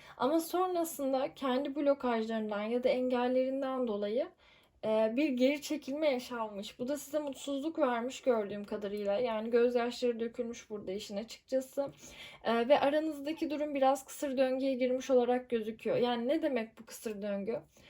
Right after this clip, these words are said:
Atıyorum bu insan sevgilinizse ayrıl barı-, ayrıl barış, ayrıl barış durumları çok fazla gündeme gelmiş.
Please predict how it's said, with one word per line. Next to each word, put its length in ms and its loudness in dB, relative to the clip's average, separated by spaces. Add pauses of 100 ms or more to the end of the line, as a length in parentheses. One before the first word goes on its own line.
(200)
Atıyorum 600 0
bu 80 -2
insan 420 0
sevgilinizse 960 2
ayrıl 460 2
barı-, 280 2 (240)
ayrıl 420 2
barış, 260 0
ayrıl 400 0
barış 320 -2
durumları 360 -2
çok 220 -4
fazla 360 0
gündeme 460 -2
gelmiş. 480 -4